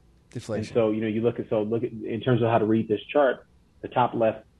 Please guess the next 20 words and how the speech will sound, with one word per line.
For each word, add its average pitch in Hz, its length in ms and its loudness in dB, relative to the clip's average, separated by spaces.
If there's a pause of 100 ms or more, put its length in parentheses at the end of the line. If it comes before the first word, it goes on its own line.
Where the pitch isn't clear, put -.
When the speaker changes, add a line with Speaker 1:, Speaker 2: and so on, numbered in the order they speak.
(140)
Speaker 2:
uh, 98 260 -4
bar 117 360 2
chart 98 400 -2
is 104 160 -2
showing 104 280 4
the 101 280 0
annualized 101 580 0
expected 104 460 -2
return, 98 640 -4 (380)
um, 98 240 4
in 120 200 8
the 110 60 8
months 110 400 6
where 98 100 4
you're 101 160 4
in 101 120 2
these 98 240 0
different 98 320 -2 (140)
types 90 260 2
of, 90 140 -4